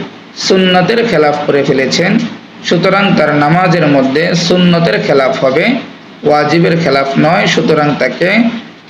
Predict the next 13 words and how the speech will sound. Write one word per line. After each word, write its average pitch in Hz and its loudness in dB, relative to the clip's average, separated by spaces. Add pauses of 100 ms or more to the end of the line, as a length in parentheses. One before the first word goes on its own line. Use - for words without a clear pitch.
(120)
যদি 185 2
কোনো 170 2 (100)
ব্যক্তি 147 -2 (680)
চার 160 0 (100)
রাকাত 160 0 (120)
বিশিষ্ট 175 0 (180)
ফরজ 170 2 (120)
নামাজের 139 0 (160)
তৃতীয় 208 2 (140)
এবং 147 2 (120)
চতুর্থ 175 0
রাকাতের 139 2 (500)
সূরা 165 2